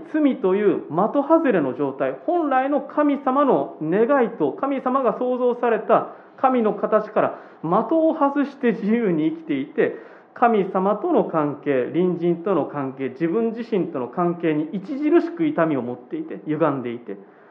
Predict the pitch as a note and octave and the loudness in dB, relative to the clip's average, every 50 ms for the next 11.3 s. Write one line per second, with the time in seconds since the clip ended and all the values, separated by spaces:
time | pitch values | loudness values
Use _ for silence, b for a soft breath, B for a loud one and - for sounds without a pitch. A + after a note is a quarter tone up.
0 | B B B B B B - B3 B3+ C4+ C#4+ C#4+ B3 D#3 C3+ C3+ D3+ G#3 B3+ C4+ | B B B B B B -4 0 2 2 2 2 2 2 0 0 0 0 -2 -2
1 | - - G4+ G4+ F#4+ G4 - - D#4 D#4 D#4+ F4 F4+ F4 F4 - - - F4 E4 | 0 0 2 2 2 2 2 2 0 0 0 0 0 -2 -2 -4 -6 -6 -4 -2
2 | E4 E4 D#4 D4+ B3+ B3+ C4 B3+ - D#4 D#4+ D#4+ D#4+ - - A3+ G#3+ - - D4 | 0 0 0 0 0 -2 -2 0 0 0 0 0 -2 -4 -2 -2 -2 -2 -4 -2
3 | C4 A#3+ C#3+ A2+ - - B B B B B B B - - - B3+ C4+ C4 C4 | 2 2 2 2 2 -2 B B B B B B B -20 -12 -6 -4 -2 -2 -2
4 | - - A#3+ B3 A#3+ A#3+ A#3+ B3 A#3 A3+ F#3 D3 - - A2 - - - - - | 0 2 2 4 4 2 2 2 2 2 2 0 -2 -6 -10 -12 -14 -18 -6 0
5 | - G4+ G4 F#4+ F#4+ - - - D4 C4+ C4+ C4 B3 - - - - F#4+ B4 G4+ | 4 6 6 6 6 2 0 -4 -2 -2 0 0 -2 -2 -4 -6 -4 0 2 2
6 | - D#4+ - E4+ - - - C4+ G#3+ - D4 D#4 B2+ C3 B2 A2+ - - B B | 4 6 8 8 8 6 4 0 2 2 0 0 -2 -6 -6 -8 -10 -14 B B
7 | B B B B B B - C#4 C#4 C#4+ D4+ D4 D4 D4+ D4 C#4+ C#4 - - - | B B B B B B -4 -2 0 0 0 0 -2 -2 0 0 0 -2 -4 -4
8 | C4+ C4 A#3 - - A3+ A3 A3 - D4+ - - - B2 A2+ - - - - B | -4 -4 -4 -4 0 0 2 2 2 0 -2 -4 -6 -8 -8 -10 -14 -20 -20 B
9 | B B B B B B B B B - F#3 - F#3+ C#4 D4+ D#4 E4 C4 G3 E3 | B B B B B B B B B -2 -2 0 2 0 2 2 2 4 4 4
10 | F3+ E3 D3+ - - D#3 D3+ E3 E3+ D3 E3 C#3+ B2+ - - D3 C3+ - - B2+ | 2 0 0 2 0 0 0 0 -2 -2 -2 -4 -8 -6 -6 -6 -6 -6 -8 -10
11 | A#2+ B2 - D3+ - - | -12 -12 -12 -14 -14 -16